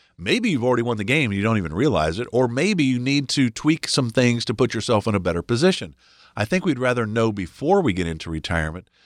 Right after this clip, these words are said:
than after we get into retirement. We don't wanna have to go back to work, but if you wanna go back to work, that's great too. But it, you, you make the decisions based on your situation, and you ba-, you do it because you want to, not because you have to. That's really a key.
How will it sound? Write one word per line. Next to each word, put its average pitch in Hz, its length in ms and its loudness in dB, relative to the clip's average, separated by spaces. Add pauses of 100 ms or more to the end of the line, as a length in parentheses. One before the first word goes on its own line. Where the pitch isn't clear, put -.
(160)
than 98 160 -4
after 147 340 2
we 98 80 2
get 85 140 0
into 78 120 -6
retirement. 80 440 -2
We - 20 -2
don't 196 140 0
wanna 190 120 0
have - 360 -2
to 135 80 -4
go 98 100 2
back 85 220 0
to - 80 -12
work, 113 180 -2
but 180 100 4
if 139 80 0
you 156 80 -6
wanna 175 220 0
go 214 100 -2
back 117 180 0
to 127 60 -6
work, 147 140 -2
that's 151 220 2
great 123 260 0
too. 165 340 -2 (420)
But 135 120 0
it, 123 260 -2
you, 156 300 0
you 151 100 0
make 170 200 2
the 151 80 0
decisions 127 520 0
based 123 280 2
on 101 140 -2
your 113 200 2
situation, 98 760 0
and 113 200 0
you 131 100 0
ba-, 123 240 2
you 135 260 -2
do 190 260 0
it 123 140 -4 (280)
because 120 260 -2
you 113 80 2
want 131 260 2
to, 104 160 0
not 101 180 2
because 98 240 -2
you 87 100 -6
have 101 440 -4
to. 65 220 -16 (220)
That's 135 200 0
really 104 260 2
a 76 40 -8
key. 67 400 -10